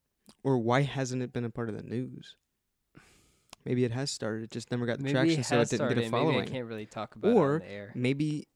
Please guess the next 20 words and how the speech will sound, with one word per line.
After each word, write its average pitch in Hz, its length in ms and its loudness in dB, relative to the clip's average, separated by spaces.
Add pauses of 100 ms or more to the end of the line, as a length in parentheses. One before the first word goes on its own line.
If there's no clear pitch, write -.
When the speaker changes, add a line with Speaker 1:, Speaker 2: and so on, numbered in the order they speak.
(600)
Speaker 1:
w-, 110 320 -12 (180)
maybe 147 380 2
it's 147 160 0
in 147 60 0
the 135 80 2
same 139 420 2
camp 143 500 -2
as, 123 360 -2
like, 120 460 0 (2000)
the, 117 400 -10
um, 120 520 0 (2250)
like, 120 160 -8
the - 60 -12
Ku 135 160 -6
Klux 123 300 -8
Klan 123 320 -4
or 110 60 0
some 104 300 -6
bullshit 107 480 -4
like 92 180 -10